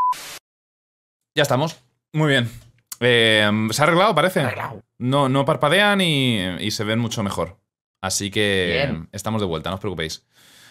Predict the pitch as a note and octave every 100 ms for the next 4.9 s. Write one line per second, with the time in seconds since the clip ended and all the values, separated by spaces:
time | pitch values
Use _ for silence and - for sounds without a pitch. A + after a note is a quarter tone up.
0 | - G2 - G2+ G2 F#2+ F2 F2 F2 F2+
1 | E2+ E2 E2 - D#2+ E2 D#2+ D#2 D2+ D#2+
2 | F#2+ _ _ _ _ - E2+ D#2 D#2+ D#2+
3 | D#2 E2 _ _ _ _ _ _ _ _
4 | - D3 C3 A#2 C3 D3 A#2+ G2